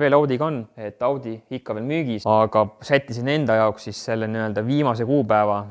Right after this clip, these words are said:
et kui enne vana aasta lõppu, äh, Audi ära ei lähe, läheb kuulutus maha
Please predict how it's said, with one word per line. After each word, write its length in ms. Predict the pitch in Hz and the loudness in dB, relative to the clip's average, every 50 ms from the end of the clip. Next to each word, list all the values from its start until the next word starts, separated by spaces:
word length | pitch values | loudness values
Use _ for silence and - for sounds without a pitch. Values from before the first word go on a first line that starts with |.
| 107 | -8
et 160 | 107 104 - | -8 -8 -8
kui 240 | - - 113 113 117 | -6 -4 -2 0 0
enne 800 | 127 131 127 117 107 104 107 107 107 104 104 104 104 104 101 101 | 0 -2 -2 -4 -4 -4 -6 -6 -6 -6 -6 -4 -4 -4 -4 -4
vana 240 | 104 120 127 127 123 113 | -2 -2 0 0 0 0
aasta 180 | 110 - - 120 | -2 -4 -4 -2
lõppu, 460 | 123 139 143 - _ - 113 101 98 - - | -2 -2 -2 -2 _ -4 -2 -2 -2 -4 -8
äh, 160 | 110 104 104 107 113 | -10 -8 -4 -2 0
Audi 240 | 123 123 120 123 127 | 0 0 2 2 2
ära 140 | 120 110 107 | 2 0 0
ei 60 | 117 | 0
lähe, 180 | - 143 117 107 104 - _ - | 0 -2 -2 -4 -6 -8 _ 2
läheb 160 | - 117 117 - | 2 2 2 4
kuulutus 320 | 175 160 120 139 131 123 | 2 2 2 2 -2 0
maha 460 | 151 165 180 190 170 131 117 107 104 | 2 2 2 2 2 0 0 0 -4